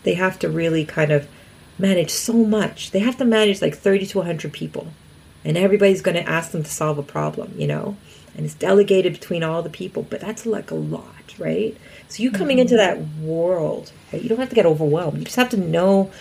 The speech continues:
Speaker 1: that people are running around. Like, you have to know the different parts, you know, of the body almost,
Speaker 2: Mm-hmm.
Speaker 1: right?
Speaker 2: Mm-hmm.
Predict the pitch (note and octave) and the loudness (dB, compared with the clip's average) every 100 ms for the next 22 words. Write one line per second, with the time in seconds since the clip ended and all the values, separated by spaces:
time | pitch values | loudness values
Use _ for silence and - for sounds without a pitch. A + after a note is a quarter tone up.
0 | - - G3 G#3+ G#3 E3+ D#3+ F3+ F3 D#3+ | -8 -6 0 2 4 4 2 0 0 0
1 | E3+ G3 D#3 - D#3 D3+ F#3 F3 F3+ F#3 | 2 2 0 -2 -2 0 0 0 2 2
2 | F3 C#3+ E3+ E3+ D3+ - F#3 D3 - - | 2 2 2 2 -2 -2 0 0 -2 -8
3 | - - E3 D#3+ D3+ D#3 D3 D3 D3 F3+ | -10 -10 0 4 4 2 -2 0 2 2
4 | A3 F#3+ D#3+ G3+ F#3 F3+ - F#3+ A#3+ - | 2 2 0 0 0 0 0 0 -4 -4
5 | F3 E3 - E3+ E3 D#3+ | -4 -4 -6 -4 -4 -4